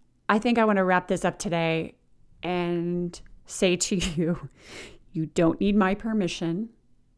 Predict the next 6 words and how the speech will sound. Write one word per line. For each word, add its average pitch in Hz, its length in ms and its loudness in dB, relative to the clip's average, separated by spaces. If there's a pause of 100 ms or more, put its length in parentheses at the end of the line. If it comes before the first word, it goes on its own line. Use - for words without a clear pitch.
(400)
You 156 120 -10
don't - 220 -8
need 185 260 -4
anybody's 208 640 0
permission. 151 800 -8 (1400)
But 180 180 -2